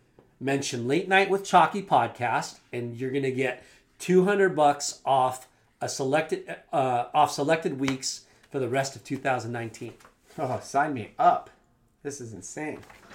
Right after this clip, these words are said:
Speaker 1: Mark and Dave's. Go.
Speaker 2: Welcome, friends and family and all you surf stars out there.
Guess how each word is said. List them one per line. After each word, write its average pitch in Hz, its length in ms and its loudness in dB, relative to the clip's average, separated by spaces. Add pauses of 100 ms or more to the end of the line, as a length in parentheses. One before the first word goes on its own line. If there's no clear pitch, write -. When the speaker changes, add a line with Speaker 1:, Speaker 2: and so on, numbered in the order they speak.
(400)
Speaker 1:
Mark 151 380 6
and 165 120 4
Dave's. 113 600 0 (880)
Go. 147 200 0 (1200)
Speaker 2:
Welcome, 139 840 6 (140)
friends 143 600 4
and 131 300 4
family 135 460 6
and 127 100 2
all 135 200 2
you 123 180 4
surf 127 500 -2 (560)
stars 120 400 2
out 113 220 2
there. 117 380 0